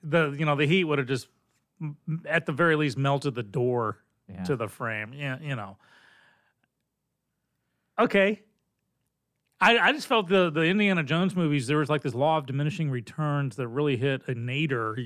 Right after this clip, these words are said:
Speaker 1: you know, the lowest point with Crystal Skull. Uh, you know, the first one was so evocative of the old thirties pulp stories, like
Speaker 2: Yeah.
Speaker 1: Doc Savage, the Man of Bronze.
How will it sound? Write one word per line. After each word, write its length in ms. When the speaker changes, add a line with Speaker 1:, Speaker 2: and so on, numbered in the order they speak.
Speaker 1:
you 120
know, 100
the 60
lowest 380
point 280
with 340
Crystal 420
Skull. 480
Uh, 360
you 80
know, 120
the 80
first 360
one 360
was 200
so 140
evocative 720
of 120
the 120
old 200
thirties 340
pulp 400
stories, 540
like 80
Speaker 2:
Yeah. 140
Speaker 1:
Doc 260
Savage, 480
the 60
Man 220
of 120
Bronze. 540